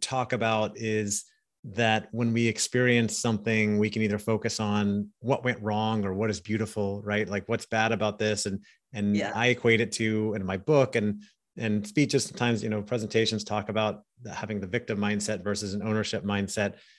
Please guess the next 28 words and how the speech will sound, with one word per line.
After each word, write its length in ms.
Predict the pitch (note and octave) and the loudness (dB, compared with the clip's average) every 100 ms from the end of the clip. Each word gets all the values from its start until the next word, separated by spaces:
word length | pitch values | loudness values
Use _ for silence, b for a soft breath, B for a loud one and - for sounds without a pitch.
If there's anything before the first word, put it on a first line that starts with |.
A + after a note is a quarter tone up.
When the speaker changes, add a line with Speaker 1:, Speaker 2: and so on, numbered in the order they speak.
| b _ | b _
Speaker 1:
And, 240 | A#2 A2+ B2+ | 0 2 2
Speaker 2:
Right. 300 | C3+ C3 - _ - | 0 -2 -10 _ -2
Speaker 1:
you 100 | D3 | 2
know, 80 | |
I 140 | A2+ F3 | 4 6
was 160 | E3 | 6
talking 320 | - C3+ C3+ A#2+ | 4 2 4 0
about 200 | A2+ A2+ | 0 0
that 160 | A2+ | 0
and 140 | G#2 G2 | 0 0
building 320 | B2 A#2 A2 | 0 2 0
up 200 | A#2 G2 | -2 -2
that 340 | G#2+ G2+ G2+ - _ _ - | 0 0 -2 -12 _ _ -4
growth 320 | B2+ B2 - | 2 4 2
ownership 440 | A#2 A#2 G#2+ A2 | -2 -2 -2 -2
mindset 420 | G#2 G#2 G#2 G#2+ - | -2 0 0 -4 -6
for 140 | A2+ | -6
a 40 | |
long 280 | G2+ G#2 G#2 | -2 -2 -2
time 560 | G2+ C#3 C3+ A2+ A2 - b _ - | -4 0 2 2 0 -4 b _ -10
before 800 | A#2 - A2+ A2 G#2+ G#2+ G#2 - | -10 -4 0 2 2 2 -2 -8
I 260 | - G#2+ G#2+ | -6 -2 -2
got 240 | G#2 F#2+ | -2 -4
cancer, 380 | - G3+ D3 A#2 | 2 2 4 4
as 140 | A2 G#2+ | 4 4
you 60 | |
mentioned. 580 | C3 E3+ - G2 C3+ E3 - | 4 4 2 0 0 -2 -2
And 380 | A2+ A#2 A#2 | 0 2 0